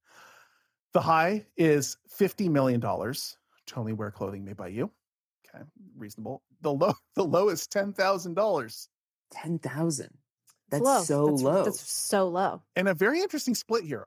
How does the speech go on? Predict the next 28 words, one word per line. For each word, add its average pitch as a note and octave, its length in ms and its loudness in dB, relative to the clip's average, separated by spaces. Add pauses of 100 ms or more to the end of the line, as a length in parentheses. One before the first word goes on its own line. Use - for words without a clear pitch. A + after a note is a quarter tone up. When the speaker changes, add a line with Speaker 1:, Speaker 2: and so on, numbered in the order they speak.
Speaker 1:
About G3 340 0
a D#4+ 40 -6
quarter A3 240 0
of F#3+ 80 0
our E3+ 80 4
audience C#3+ 420 0
was C3+ 200 -8
under E3 320 2
a - 20 4
hundred C#3+ 400 -4
thousand. A2+ 560 -2 (520)
Half - 440 -2
of G3 100 2
our F3 140 2
audience C3+ 420 0
was C3 200 -2
over C#3 260 2
a B2 60 4
million. C3 640 0 (160)
This B3+ 160 0
is D#4 100 0
very, G3 540 2
this D#3 120 -4
is - 60 -6
a D#3 40 2
very B2+ 200 2
contentious - 720 -2 (160)
spread. C#3+ 640 -2